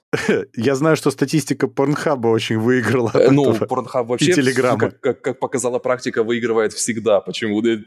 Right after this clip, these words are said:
Speaker 2: пандемия, Порнхаб выиграл. <laughs>
Speaker 1: Подожди, так это казино просто,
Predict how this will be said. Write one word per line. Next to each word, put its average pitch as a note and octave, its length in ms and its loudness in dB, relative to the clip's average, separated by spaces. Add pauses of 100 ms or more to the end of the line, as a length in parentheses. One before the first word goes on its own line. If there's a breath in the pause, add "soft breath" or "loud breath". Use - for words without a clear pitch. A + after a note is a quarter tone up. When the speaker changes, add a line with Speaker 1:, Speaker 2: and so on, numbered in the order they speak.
Speaker 2:
пандемия, C#3 580 0
Порнхаб A2 580 -2
выиграл. A#2 520 -2 (200 loud breath)
<laughs> - 180 -4
Speaker 1:
Подожди, F3 480 4
так A2+ 220 -2
это D3 160 -2
казино F3 520 2
просто, B2+ 320 0